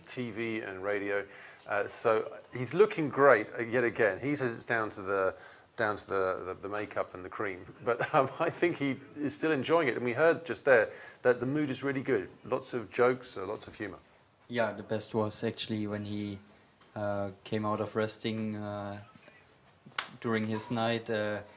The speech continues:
Speaker 2: he put a, some beard on and some long hair and, uh, switched off the cameras and then got up and said, "Hey, uh, <laughs> I'm there." <laughs> My beard grew. <laughs> So <laughs>
Speaker 1: Well, note to the team,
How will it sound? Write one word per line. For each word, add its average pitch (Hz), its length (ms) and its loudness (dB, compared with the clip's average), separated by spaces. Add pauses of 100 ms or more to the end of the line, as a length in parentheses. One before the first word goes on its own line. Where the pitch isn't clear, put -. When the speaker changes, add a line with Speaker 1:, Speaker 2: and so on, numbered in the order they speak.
(300)
Speaker 2:
he 113 80 -2
put 123 420 -2
a, 104 460 -2
some 107 300 -6
beard 117 360 2
on 123 360 2
and 107 160 -4
some 107 180 -4
long 113 240 2
hair 127 520 2
and, 107 260 -4
uh, 104 280 -2 (1500)
switched - 360 -2
off 123 180 4
the 123 60 -2
cameras 120 580 0
and 104 120 -2
then 107 260 0
got 110 220 4
up 110 160 4
and 110 120 -6
said, 110 160 -2
"Hey, 117 800 -2 (360)
uh, - 640 -4 (280)
<laughs> - 140 -20
I'm 135 180 2
there." 123 500 10 (560)
<laughs> - 140 -16
My 131 140 6
beard 131 500 4
grew. 113 420 0 (240)
<laughs> 156 200 -2
So 113 300 -4 (260)
<laughs> - 280 -8
Speaker 1:
Well, 120 260 8
note 147 260 8
to 131 80 0
the 135 60 6
team, 127 440 0